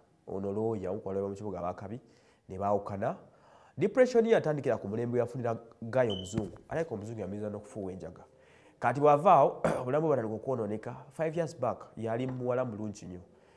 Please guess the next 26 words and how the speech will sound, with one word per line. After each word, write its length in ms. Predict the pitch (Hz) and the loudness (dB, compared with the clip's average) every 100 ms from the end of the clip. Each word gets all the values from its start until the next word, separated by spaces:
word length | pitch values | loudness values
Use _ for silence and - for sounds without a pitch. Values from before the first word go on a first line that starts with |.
| _ - | _ -4
Naye 140 | 104 | -2
muno 180 | 120 120 | 0 0
ebintu 200 | 107 92 | -2 0
byamwonoonekera, 840 | 110 113 95 90 87 - 92 131 - - _ - - _ _ - | 0 0 -2 -4 -6 -8 -6 -8 -10 -20 _ -20 -20 _ _ -8
ah, 340 | 92 92 87 | -4 -4 -6
n'atandika 720 | 85 95 104 107 113 107 107 | -6 -2 0 0 -2 -6 -4
okuba 340 | 113 - 101 101 | -6 -4 -4 -4
nga 280 | 95 80 - - | -6 -6 -8 -10
afuuwa 380 | 104 - 107 | -10 -8 -8
ettaka 320 | 98 95 95 101 | -4 -6 -6 -6
yaga 320 | 98 98 98 | -6 -6 -6
mu 180 | 95 95 | -6 -4
mbeera 240 | 104 104 | -2 0
yonna, 360 | 98 - 120 - - _ _ _ - | -2 -6 -8 -10 -20 _ _ _ -14
n'afuuka 380 | - 101 107 101 | -12 -10 -8 -6
drug 260 | 87 101 107 | -4 -2 -2
addict, 440 | 95 - - - - | -4 -10 -18 -20 -14
ogenda 240 | 101 95 | -8 -8
okanage 320 | 95 101 98 95 | -8 -8 -8 -8
nti 120 | 104 | -6
mwononekedde, 720 | 110 101 87 - 123 127 175 - - - - - - _ - | -4 -4 -8 -10 -6 -6 -6 -14 -20 -20 -20 -20 -20 _ -10
ah, 200 | 78 78 | -6 -6
to 100 | - - | -4 -2
almost 440 | 101 95 - 95 | -2 -8 -12 -2
dying. 340 | 110 107 95 - - _ _ - | 0 0 -2 -10 -20 _ _ -6
Naye, 440 | 107 117 196 143 | 2 6 8 6